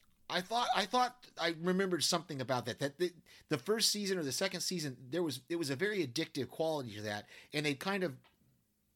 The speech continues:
put that story to the side, I think, or maybe they just felt it was too much. And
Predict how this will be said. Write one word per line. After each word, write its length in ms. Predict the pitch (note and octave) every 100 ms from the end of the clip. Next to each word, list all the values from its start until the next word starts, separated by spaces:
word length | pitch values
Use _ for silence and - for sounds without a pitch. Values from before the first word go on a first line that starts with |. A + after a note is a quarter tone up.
| _ - -
put 200 | F#3+ F#3
that 140 | C#3
story 300 | - D3 B2+
to 100 | A#2+
the 60 | G2
side, 340 | - C#3+ B2+
I 60 | G#2
think, 340 | F#2 G2+ F#2+
or 60 | G2+
maybe 200 | A#2+ B2
they 120 | A#2+
just 240 | A2 A2 - - - -
felt 200 | C#3+ C3+
it 60 | B2+
was 120 | A2
too 220 | - E3
much. 500 | C3+ A#2 - - -
And 320 | C3 A2+ A2